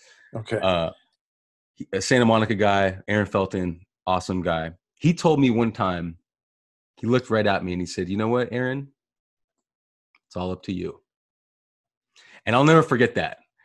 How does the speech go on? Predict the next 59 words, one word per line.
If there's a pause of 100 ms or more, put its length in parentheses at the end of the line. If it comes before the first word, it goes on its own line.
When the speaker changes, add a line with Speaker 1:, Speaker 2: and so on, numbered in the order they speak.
(100)
Speaker 2:
because
everything
is
up
to
you.
It's
how
you
wanna
perceive
things.
It's,
it's,
it's
how
you
wanna
go
about
your
life.
It's
how
you,
do
you
wanna
be
inspired?
Do
you
wanna
be
uninspired?
Do
you (160)
even
wanna
think
Speaker 1:
Mm-hmm.
Speaker 2:
about
that
stuff? (460)
Um, (480)
everything (160)
is
up
to
you.
Your
relationship
with
money,
your
relationship
with
love,
your,